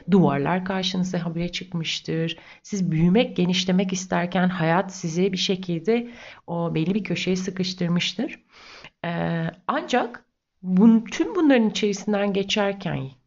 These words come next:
daha doğrusu daha gerçek olmayı öğrendiğiniz bir süreçtir burası. Yani ayaklarınızın yere basmadığını anlamanızı sağlayacak,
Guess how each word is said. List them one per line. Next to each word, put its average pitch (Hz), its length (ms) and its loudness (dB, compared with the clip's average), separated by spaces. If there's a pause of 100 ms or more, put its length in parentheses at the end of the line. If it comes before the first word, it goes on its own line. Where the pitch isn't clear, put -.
(160)
daha 185 220 0
doğrusu 196 400 2
daha 175 240 0
gerçek 185 600 2
olmayı 202 300 4
öğrendiğiniz 151 640 0
bir - 40 -14
süreçtir 143 540 -6
burası. 147 380 -6
Yani 151 400 -2 (500)
ayaklarınızın 190 720 2
yere 233 480 4 (340)
basmadığını 170 1200 2 (240)
anlamanızı 185 840 6
sağlayacak, 160 880 0